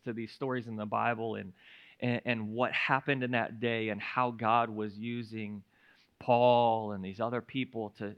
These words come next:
to speak to those that needed to come close to him. But, you know, as I was thinking about, about this, I, I was thinking about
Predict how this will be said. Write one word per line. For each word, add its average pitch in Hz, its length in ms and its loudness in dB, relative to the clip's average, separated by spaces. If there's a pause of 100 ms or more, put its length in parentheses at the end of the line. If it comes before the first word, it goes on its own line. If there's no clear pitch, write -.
to 107 120 -8
speak - 600 -4
to 127 80 -8
those 110 520 -2 (360)
that 139 120 0
needed 135 340 0
to 117 80 -2
come 131 280 -4
close 123 320 -4
to 117 100 -4
him. 110 260 -4
But, 107 240 0 (2000)
you 175 80 6
know, 196 120 8
as 190 140 8
I 214 120 10
was 202 200 4
thinking 220 520 4
about, 143 340 6 (120)
about 143 360 4
this, 143 280 2
I, 151 200 6 (200)
I 170 100 10
was 170 180 0 (2000)
thinking 226 340 6
about 151 460 6